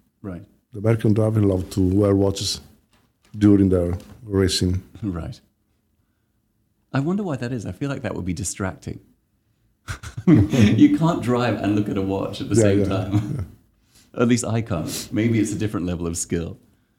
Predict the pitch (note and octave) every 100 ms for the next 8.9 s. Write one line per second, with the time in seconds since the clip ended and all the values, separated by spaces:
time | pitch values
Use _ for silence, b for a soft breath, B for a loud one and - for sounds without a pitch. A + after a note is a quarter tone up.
0 | _ _ - F#2+ F2+ F2+ - - _ -
1 | _ _ _ _ _ _ _ _ _ _
2 | _ _ _ _ _ - D3 C#3+ - -
3 | - A2 A2+ A2 G#2 - _ _ _ _
4 | _ _ _ _ _ _ _ _ G#2+ A#2+
5 | D3 D3+ F3 - E2+ E2+ - - - F2+
6 | E2 D#2 D#2 D2+ D#2 - _ _ _ _
7 | _ _ _ _ - - F#2 F2+ F2 F2
8 | - C#3+ C#3 - D#2+ E2 A2+ C3 F3+